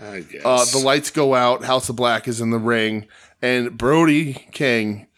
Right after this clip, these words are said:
Speaker 2: using the cast, baby, the way you're supposed to. That hand's still broken from when he punched the wall in anger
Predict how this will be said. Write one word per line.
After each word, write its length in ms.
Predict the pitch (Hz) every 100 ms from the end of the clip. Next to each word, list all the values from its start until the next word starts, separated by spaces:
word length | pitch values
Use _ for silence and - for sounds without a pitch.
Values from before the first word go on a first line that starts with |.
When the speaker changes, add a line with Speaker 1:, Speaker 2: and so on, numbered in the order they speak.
| _ - _
Speaker 2:
using 400 | 107 147 160 175
the 80 | 170
cast, 560 | 156 160 135 123 - 120
baby, 340 | 123 120 120
the 120 | 120
way 180 | 127 156
you're 140 | 170
supposed 400 | 160 - 147 139
to. 160 | 139 131
That 160 | 139 135
hand's 260 | 156 143
still 240 | - 190 202
broken 480 | 170 170 156 160
from 380 | 151 - 135 131
when 80 | 127
he 60 | 120
punched 280 | - 165
the 80 | -
wall 260 | 156 151 143
in 60 |
anger 560 | 123 127 147 151 160 147